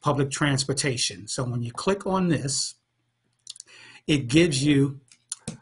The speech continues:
the information on how you would travel. Now, it always gives you the option to, to walk. Um, and actually, as you can see here, it will take twenty-four minutes approximately to walk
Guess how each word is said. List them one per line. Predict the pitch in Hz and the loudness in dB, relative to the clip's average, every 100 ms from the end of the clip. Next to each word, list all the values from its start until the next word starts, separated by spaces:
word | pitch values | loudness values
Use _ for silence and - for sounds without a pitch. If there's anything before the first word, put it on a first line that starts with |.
| _ - | _ -2
the | 131 139 135 139 | 2 4 4 4
information | 160 156 151 151 143 143 131 139 | 2 2 4 4 4 2 0 0
on | 147 139 135 | 0 2 0
how | - 165 151 139 143 143 | 2 4 6 6 2 -4
you | 170 139 143 139 | -2 2 4 4
would | 135 135 135 | 4 2 -2
travel. | - 156 123 - - _ - - - | 0 2 0 -4 -16 _ -20 -20 -8
Now, | - 131 | -2 0
it | 131 | 2
always | 143 175 190 180 156 | 6 6 6 2 2
gives | 156 151 143 | 2 2 2
you | 147 | 2
the | 147 | 2
option | - 131 123 139 139 | 0 -4 -4 0 0
to, | 139 139 135 | 2 0 0
to | - | -2
walk. | 139 139 - - - - - | 0 0 -4 -12 -16 -12 -6
Um, | 131 123 123 123 - - _ | -4 -2 -4 -6 -14 -20 _
and | 135 | 0
actually, | 135 131 - 139 | 0 0 2 4
as | 135 131 | 4 2
you | |
can | 127 | -2
see | - 135 | 0 -2
here, | 131 151 131 123 | 0 2 2 0
it | 127 | -4
will | 123 | -4
take | 143 135 | -4 -4
twenty-four | - 139 135 139 127 | 0 2 2 0 0
minutes | 131 131 123 | 2 2 0
approximately | 123 139 135 135 131 120 | -4 -4 -4 -2 -4 -4
to | 123 | -4
walk | 120 139 120 - | 2 2 2 -4